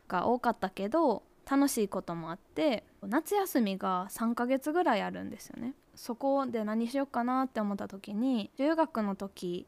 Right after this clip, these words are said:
から日本から出たいなって思ってて、まあ、海外ドラマとか洋画とかをめちゃくちゃ見てたんですけど、その中でよく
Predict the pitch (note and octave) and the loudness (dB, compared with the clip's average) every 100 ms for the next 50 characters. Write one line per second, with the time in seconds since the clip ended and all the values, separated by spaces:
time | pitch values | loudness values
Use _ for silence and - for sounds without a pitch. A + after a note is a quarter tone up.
0 | _ - F3 F#3+ F#3+ F3+ - _ A3+ C4+ | _ -10 -4 0 0 -2 -8 _ 0 2
1 | E4 E4+ C4+ - F#3+ F3+ F3+ B3+ D4+ B3 | 4 6 4 2 0 0 0 2 4 4
2 | G#3 G3+ G3 G3 _ - F3+ - _ _ | 4 2 2 0 _ -6 -6 -8 _ _
3 | - G#3 G3+ G3 G3 - G3 - C#4+ C4 | -10 -4 -2 -4 -6 -6 -6 2 2 4
4 | A3 - _ _ A#3+ A3+ B3 A#3 A#3+ A#3 | 0 -6 _ _ -10 -2 2 6 6 8
5 | A#3 A3 F#3+ F#3 - - B3 G#3+ G#3+ A#3 | 6 4 2 -4 -6 2 6 6 6 4
6 | A#3 A#3 G3+ F#3+ F3+ F3 F3+ F#3 F#3+ - | 4 2 0 -6 -4 -4 -6 -8 -8 -8
7 | - G3+ G#3+ A3 A3 G3 F3+ F3+ - F#3 | -4 -2 0 0 -2 -4 -6 -10 -10 -6
8 | G3+ B3 G#3 - - C4+ C#4+ B3+ A3 F3+ | 0 0 0 -6 -2 2 4 2 0 -4
9 | F3 G3+ G#3+ - F3+ F3 | 0 -2 -2 -4 -6 -6